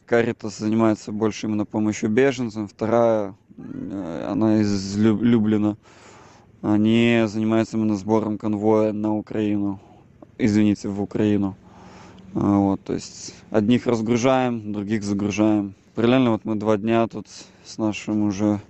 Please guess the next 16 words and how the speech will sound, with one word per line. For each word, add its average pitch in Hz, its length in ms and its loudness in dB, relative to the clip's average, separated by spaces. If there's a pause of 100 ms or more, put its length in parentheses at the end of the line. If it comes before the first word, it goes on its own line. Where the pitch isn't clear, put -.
(460)
местным 107 420 2
другом 104 360 2
Хохлом 117 580 0 (160)
из 113 280 0
того 110 240 2
всего, 110 340 0
что - 160 -8
привозили, 110 640 0
сортировали 107 1120 -2
то, 110 120 -4
что 107 240 -6
отправим 104 520 -2
на 104 80 -4
фронт. 101 440 -4 (1000)
А, 117 240 -2
медикаменты, 117 1040 2